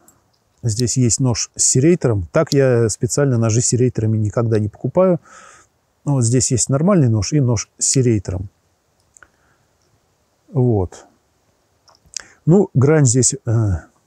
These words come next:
такая узенькая, как бы, э, на серейтере есть проточки вот такие маленькие, сюда эта грань подойдет, возможно, и то.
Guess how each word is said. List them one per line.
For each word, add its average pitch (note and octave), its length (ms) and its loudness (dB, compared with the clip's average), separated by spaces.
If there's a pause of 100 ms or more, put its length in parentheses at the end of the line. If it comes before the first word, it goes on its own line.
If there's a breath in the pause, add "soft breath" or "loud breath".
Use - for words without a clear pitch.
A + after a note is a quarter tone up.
(1120)
такая A2 480 -4 (880)
узенькая, G#2+ 580 2
как A2+ 160 -2
бы, A2 280 0
э, - 40 -18
на G#2 360 -4
серейтере C3+ 600 0 (520 soft breath)
есть C3+ 420 0 (1000)
проточки C#3+ 540 0
вот B2+ 120 2
такие D3 260 0
маленькие, D#3 540 2
сюда C#3 300 2
эта D3 160 2
грань C3 300 2 (180)
подойдет, C#3 600 0 (800)
возможно, A2 500 -2
и C3 60 0
то. A2 300 -2